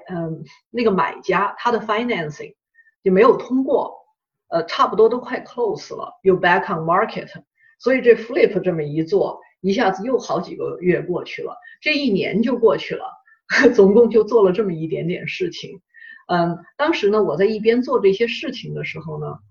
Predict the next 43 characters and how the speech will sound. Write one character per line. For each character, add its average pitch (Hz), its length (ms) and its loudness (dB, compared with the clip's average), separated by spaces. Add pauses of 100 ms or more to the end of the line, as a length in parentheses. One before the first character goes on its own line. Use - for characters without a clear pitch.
我 - 80 -2
还 165 160 -4
一 196 220 0
边 196 260 2
在， 156 420 0 (320)
呃， 160 220 0
继 247 220 0
续 - 240 -4
的 - 100 -8
学 - 360 0
习， - 380 -10 (180)
嗯， 147 360 -6
就 175 160 4
是 - 200 -4
了。 - 180 -8 (420)
但 214 160 4
是 202 160 0
呢， 151 260 -2
我， 160 240 2
呃， 160 380 -6 (120)
我 190 160 8
就 240 120 4
觉 160 240 0
得 - 320 0 (400)
一 226 140 0
边 247 260 2
做 254 340 2 (140)
一 226 140 -2
边 247 200 4
学 - 500 -4
是 - 200 -8
最 294 280 -2
好 - 360 -8
的 160 60 -10
办 220 280 -2
法。 - 60 -18 (680)
但 277 120 2
如 262 180 4
果 214 140 6
那 254 120 0
个 233 120 4
市 302 200 -8
场， - 420 -8